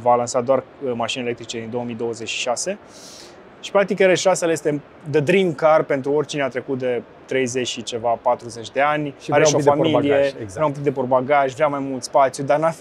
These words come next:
Speaker 1: n-a, în același timp nu vrea să renunțe la cei cinci, șase sute de cai putere pe care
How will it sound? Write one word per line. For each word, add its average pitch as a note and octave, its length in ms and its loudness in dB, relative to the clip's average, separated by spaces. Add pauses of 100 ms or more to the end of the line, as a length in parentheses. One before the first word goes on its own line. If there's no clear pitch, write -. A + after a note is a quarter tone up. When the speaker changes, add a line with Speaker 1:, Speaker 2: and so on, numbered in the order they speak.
Speaker 1:
n-a, E3 120 -2
în E3 120 -6
același D#3+ 320 -2
timp F3 120 -4
nu F3+ 60 -2
vrea F3+ 140 2
să D#3 240 -2 (200)
renunțe D3+ 300 -4
la C3+ 100 2
cei C3+ 180 -4
cinci, D3+ 220 -4
șase C#3 260 -2
sute - 160 -10
de B2 100 -8
cai B2+ 260 -6
putere B2+ 320 -4
pe B2 100 -6
care B2 280 -4